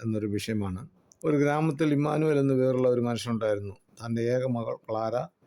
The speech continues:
പഠിക്കുന്ന ഒരു കുട്ടിയുമായിരുന്നു. ഭാര്യയുടെ മരണശേഷം പിതാവ് മകളെ വളരെ ശ്രദ്ധയോടെ വളർത്തി. അവൾക്ക് പിതാവായും സഹോദരനായും കളിക്കൂട്ടുകാരനുമായൊക്കെ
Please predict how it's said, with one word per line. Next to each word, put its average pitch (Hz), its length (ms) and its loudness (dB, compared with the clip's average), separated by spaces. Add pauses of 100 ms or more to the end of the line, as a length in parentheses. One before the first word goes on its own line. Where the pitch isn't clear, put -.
(220)
പഠിക്കുന്ന 127 360 0
ഒരു 123 120 2
കുട്ടിയുമായിരുന്നു. 113 680 -2 (180)
ഭാര്യയുടെ 127 360 2
മരണശേഷം 123 760 -2 (440)
പിതാവ് 123 360 2
മകളെ 120 320 2
വളരെ 117 340 0
ശ്രദ്ധയോടെ 120 520 -2
വളർത്തി. 107 460 -4 (440)
അവൾക്ക് 120 340 0
പിതാവായും 120 760 0 (180)
സഹോദരനായും 117 960 -2 (480)
കളിക്കൂട്ടുകാരനുമായൊക്കെ 117 1300 -2